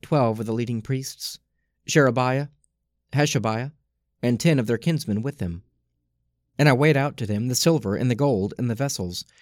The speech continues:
the offering for the house of our God, which the king and his counselors and his lords and all Israel there present had offered. I weighed out into their hand six hundred and fifty talents of silver,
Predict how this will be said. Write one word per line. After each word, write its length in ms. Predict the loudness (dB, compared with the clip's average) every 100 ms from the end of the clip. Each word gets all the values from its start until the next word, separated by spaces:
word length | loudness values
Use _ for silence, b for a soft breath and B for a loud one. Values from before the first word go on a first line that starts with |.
| b
the 100 | 2
offering 420 | 4 4 2 0
for 120 | 0 -2
the 100 | 0
house 260 | 0 0
of 120 | 0
our 100 | -2
God, 380 | -2 -2 -4 -6 _ _ _
which 240 | 2 2
the 80 | -4
king 340 | 0 2 2
and 140 | 0 -2
his 100 | -2
counselors 600 | -2 -4 -2 -2 -2 0
and 100 | 0
his 160 | 0
lords 400 | 0 -2 -2 -4 b b b
and 100 | 4
all 160 | 4
Israel 420 | 4 0 2 0 0
there 260 | 0 -2
present 480 | -4 -4 -2 -2 -6 -4
had 100 | -4
offered. 400 | -2 -6 -8 -8 _ _ _ _ _ _ _ _ _ _
I 100 | 4
weighed 220 | 6 6
out 160 | 4 2
into 220 | 0 -2
their 140 | -2 -2
hand 340 | -2 -2 0
six 240 | -2 -2
hundred 280 | -2 -2 0
and 160 | -2 -2
fifty 280 | -2 -2 -6
talents 360 | -4 -4 -4
of 120 | -6
silver, 420 | -4 -2 -2 -6